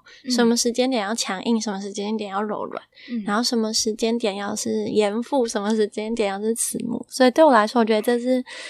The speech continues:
Speaker 2: 非常厉害的一个境界。
Speaker 1: 保有那个弹性。
Speaker 2: 对。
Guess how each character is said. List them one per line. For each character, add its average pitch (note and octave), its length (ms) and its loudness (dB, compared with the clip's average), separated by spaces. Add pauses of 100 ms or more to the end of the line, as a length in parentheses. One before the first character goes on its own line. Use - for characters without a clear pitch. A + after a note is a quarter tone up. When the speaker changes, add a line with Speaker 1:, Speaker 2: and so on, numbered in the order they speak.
(220)
Speaker 2:
非 F4+ 160 8
常 D4 240 4
厉 E4 160 6
害 D4+ 180 2
的 A3+ 80 2
一 A3+ 60 4
个 A3 140 -2
境 A3 320 -4
界。 A3+ 340 2 (100)
Speaker 1:
保 - 140 -4
有 A#3 140 0
那 G#3+ 120 -2
个 G#3 120 -2
弹 F3+ 280 -6
性。 E3+ 400 -4
Speaker 2:
对。 G#3 360 -4